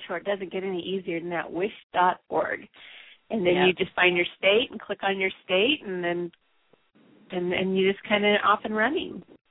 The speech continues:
Speaker 2: Yep, exactly. And I, you know,
Speaker 1: Wow.
Speaker 2: there's always an opportunity to help.
Speaker 1: Absolutely, absolutely. Well, thanks, Trina, for coming on. I had so many questions I wanted to know. I, I,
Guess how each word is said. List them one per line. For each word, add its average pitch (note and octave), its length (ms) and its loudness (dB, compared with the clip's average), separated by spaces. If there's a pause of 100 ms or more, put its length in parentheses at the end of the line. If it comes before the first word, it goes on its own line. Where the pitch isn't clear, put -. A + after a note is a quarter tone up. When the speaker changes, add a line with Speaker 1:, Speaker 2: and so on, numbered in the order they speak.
(320)
Speaker 2:
Yep, G3+ 260 4 (140)
exactly. G3 640 2 (1200)
And D#3+ 300 -12 (140)
I, D#3+ 240 -4
you - 80 -2
know, F#3 40 2
Speaker 1:
Wow. F3 300 4
Speaker 2:
there's D#3 240 -6
always D#3+ 400 2
an D3 80 -6
opportunity C#3+ 460 -4
to C#3+ 80 -12
help. - 300 -8 (1300)
Speaker 1:
Absolutely, F3+ 720 0 (140)
absolutely. F3 560 0 (260)
Well, G#3 160 -2 (100)
thanks, C#4 300 0 (180)
Trina, F#3+ 260 -4
for - 100 -12
coming G#3 380 -2
on. A3+ 280 2
I G3 260 4
had F#3+ 160 2 (140)
so G3 100 2
many F3 220 -2
questions C#4 720 -2
I F3+ 80 2
wanted F3 420 2
to F3+ 100 -6
know. C4+ 480 4
I, F3+ 460 2 (560)
I, F#3+ 120 -4